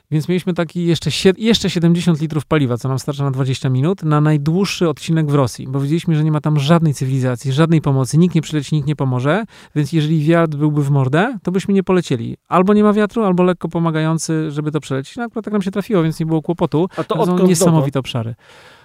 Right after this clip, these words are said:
Speaker 1: Oj, nie powiem ci, bo to już są takie, y, chyba do Bracka.
Speaker 2: Aha, ale to generalnie tak jakby z Czukotki lecieć,
Speaker 1: No,
Speaker 2: ciąć,
Speaker 1: w lewo,
Speaker 2: czy
Speaker 1: na
Speaker 2: w lewo?
Speaker 1: zachód,
Speaker 2: Mhm.
Speaker 1: tak.
Speaker 2: No dobra, a
Speaker 1: W
Speaker 2: jak
Speaker 1: ogóle
Speaker 2: to
Speaker 1: Rosja, bo nie,
Speaker 2: No.
Speaker 1: nie, nie wiem, czy te, takie fajne, Maksym mi to wyjaśnił,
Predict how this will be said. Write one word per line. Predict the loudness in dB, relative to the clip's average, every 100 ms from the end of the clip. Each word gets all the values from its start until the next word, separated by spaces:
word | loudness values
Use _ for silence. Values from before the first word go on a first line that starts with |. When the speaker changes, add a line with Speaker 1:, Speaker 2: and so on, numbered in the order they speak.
| _ -2
Speaker 1:
Oj, | 2 2 2
nie |
powiem | 0 0 -2
ci, | -6 -10
bo | -6
to | -6
już | -4
są | -4 -6
takie, | -6 -4 -2 -2 -6 -8 -10 -8
y, | -6
chyba | -2 0
do | 0
Bracka. | 0 0 -2 -10 -10 -12 -12
Speaker 2:
Aha, | -6 -4 -4 -6 -4
ale | -2 0
to | 0 -2 -2
generalnie | -6 -2 0 2 0 -2
tak | -4
jakby | -2 -2
z |
Czukotki | -4 -2 -2 -2 -2
lecieć, | -2 -4 -10 -10 -16 -14 -2
Speaker 1:
No, | 0
Speaker 2:
ciąć, | 2 6
Speaker 1:
w |
lewo, | 6 4 -2 -6
Speaker 2:
czy | -4
Speaker 1:
na | 0
Speaker 2:
w | 2
lewo? |
Speaker 1:
zachód, | 2 0 -4
Speaker 2:
Mhm. | -4 -4
Speaker 1:
tak. | -6 -10 _ -20 -20 _ _ _ _ _ _ -2
Speaker 2:
No | 0
dobra, | 2 2 2
a |
Speaker 1:
W |
Speaker 2:
jak | 4
Speaker 1:
ogóle | 6 6
Speaker 2:
to |
Speaker 1:
Rosja, | 6 4 2 0
bo | 2
nie, | 2 2
Speaker 2:
No. | 2 2
Speaker 1:
nie, | 2
nie | 2
wiem, | 0
czy | -2 -6
te, | -4 -6
takie | -4 -4 -2
fajne, | 0 0 0 -2 -6 -6 -4
Maksym | -4 -2 -4
mi |
to | -2 -4
wyjaśnił, | -4 -4 -4 -2